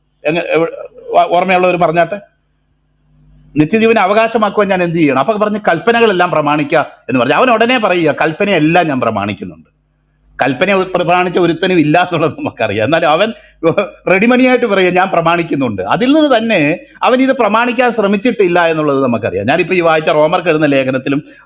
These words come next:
പറയുന്നത്, ഏഹ്, ഗലാത്യർക്ക് എഴുതുന്ന ലേഖനത്തിലും പറയുന്നത്, ഏഹ്, എങ്ങനെയാണ് ക്രിസ്തുവിങ്കിലേക്ക് നടത്താനായിട്ട് ന്യായപ്രമാണം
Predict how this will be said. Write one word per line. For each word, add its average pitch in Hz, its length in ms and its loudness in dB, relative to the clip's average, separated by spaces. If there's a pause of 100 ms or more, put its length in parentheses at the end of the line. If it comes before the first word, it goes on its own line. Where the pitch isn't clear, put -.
പറയുന്നത്, 123 500 2 (720)
ഏഹ്, 131 300 0
ഗലാത്യർക്ക് 185 500 0
എഴുതുന്ന 170 160 0
ലേഖനത്തിലും 151 520 0
പറയുന്നത്, 107 600 -2 (320)
ഏഹ്, 120 300 0 (340)
എങ്ങനെയാണ് 233 640 2
ക്രിസ്തുവിങ്കിലേക്ക് 220 840 0
നടത്താനായിട്ട് 180 760 0
ന്യായപ്രമാണം 165 840 0